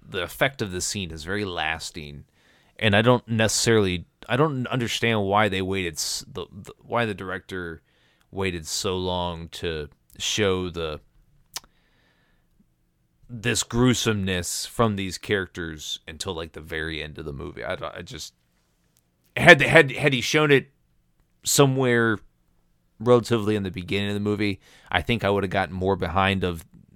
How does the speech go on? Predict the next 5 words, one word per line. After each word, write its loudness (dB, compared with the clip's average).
behind -2
these -8
monster-esque -2
human -2
characters, -4